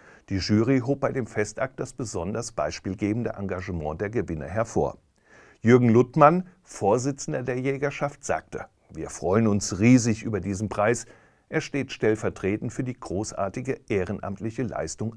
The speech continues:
aller Jäger in Deutschland.“ Zum Thema Wolf. Umweltminister versagen. Der D J V zeigt sich enttäuscht über die Ergebnisse der hunderteinsten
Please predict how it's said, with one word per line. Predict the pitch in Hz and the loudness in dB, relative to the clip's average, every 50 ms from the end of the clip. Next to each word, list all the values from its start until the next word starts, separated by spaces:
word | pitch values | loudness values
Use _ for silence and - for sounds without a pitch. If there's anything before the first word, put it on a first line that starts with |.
| - _ - | -10 _ -2
aller | 95 92 87 80 | -2 0 0 -2
Jäger | 78 73 71 73 73 71 - 50 | -4 -4 -6 -8 -8 -8 -10 -12
in | 50 62 | -14 -12
Deutschland.“ | - - - - - - - - - - - - - - - _ _ _ _ _ _ _ _ _ _ _ _ _ _ _ _ _ _ _ _ _ _ _ - - - _ - - - - - - - - - - - - - _ _ _ _ _ _ _ _ - | -14 -14 -14 -12 -14 -14 -14 -16 -16 -16 -20 -20 -20 -20 -20 _ _ _ _ _ _ _ _ _ _ _ _ _ _ _ _ _ _ _ _ _ _ _ -20 -20 -20 _ -20 -20 -20 -20 -20 -20 -20 -20 -20 -20 -20 -20 -20 _ _ _ _ _ _ _ _ -8
Zum | - - 190 151 | 0 2 2 2
Thema | - 120 101 92 104 107 120 127 120 - - - | 4 4 4 6 6 4 4 2 -2 -8 -14 -10
Wolf. | 95 87 87 82 65 - - - - - - - - - - - | -2 0 0 0 0 -2 -6 -8 -8 -10 -14 -20 -20 -20 -14 -4
Umweltminister | - 139 131 135 131 135 139 139 139 139 131 123 120 117 113 - - 131 123 | 0 2 4 6 6 6 6 6 4 0 0 0 0 0 -2 -2 -4 -4 -4
versagen. | - 151 135 120 - 90 80 76 71 - 55 - - - _ _ _ _ _ _ _ | -4 -6 -6 -4 -2 -2 -2 -4 -6 -10 -14 -20 -20 -20 _ _ _ _ _ _ _
Der | - 101 | -4 -4
D | 90 95 110 117 | -2 0 0 2
J | 117 110 107 | 2 2 0
V | - - 110 104 113 131 | 0 0 0 2 2 0
zeigt | - - - - 120 107 - | -2 -6 -6 -6 -6 -6 -6
sich | 120 113 - | -10 -8 -6
enttäuscht | - 87 87 - - 107 107 120 117 - - | -6 -8 -8 -6 -2 -2 -2 -2 -2 -6 -8
über | - 131 131 | -6 -4 -4
die | 120 127 131 - | -2 -2 -4 -4
Ergebnisse | 90 101 - - 92 85 - - 104 - - 120 | -4 -6 -6 -8 -8 -8 -6 -8 -8 -8 -8 -6
der | 110 110 110 101 | -4 -4 -4 -2
hunderteinsten | - 117 117 120 113 113 - - 95 95 107 117 - - - 135 131 - | -4 -2 -2 -2 -2 -2 -4 -6 -4 -4 -4 -6 -8 -8 -8 -8 -8 -8